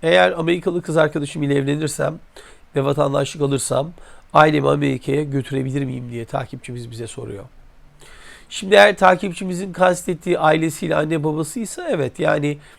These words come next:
yeşil kartı aldıktan sonra kendisi Amerikan vatandaşlığına geçer geçmez tabii ki anne ve babası için de yeşil kart başvurusu yapıp onları da Amerika'ya götürmesi mümkün olacaktır. Dolayısıyla bu şekilde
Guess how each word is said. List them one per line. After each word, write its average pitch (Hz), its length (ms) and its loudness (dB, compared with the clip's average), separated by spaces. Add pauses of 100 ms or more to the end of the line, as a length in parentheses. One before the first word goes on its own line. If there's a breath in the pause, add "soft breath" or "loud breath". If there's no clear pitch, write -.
(300 loud breath)
yeşil 147 340 -4
kartı 160 320 2
aldıktan 156 460 0
sonra 143 280 -4
kendisi 143 400 -4
Amerikan 147 400 -4
vatandaşlığına 135 600 -4
geçer 143 320 -2
geçmez 151 540 -4 (380 loud breath)
tabii 151 260 -2
ki 175 280 -2 (260)
anne 151 280 -2
ve 135 120 -4
babası 135 360 -4
için 139 300 -10
de 175 180 -2 (360 loud breath)
yeşil 151 260 -4
kart 131 260 -2
başvurusu 131 440 -4
yapıp 180 320 -6
onları 139 400 -2
da 139 60 -2
Amerika'ya 139 580 -6 (380)
götürmesi 147 680 -4 (360 soft breath)
mümkün 156 360 -4
olacaktır. 139 680 -2
Dolayısıyla 147 680 2 (1080)
bu 147 160 -4
şekilde 143 580 0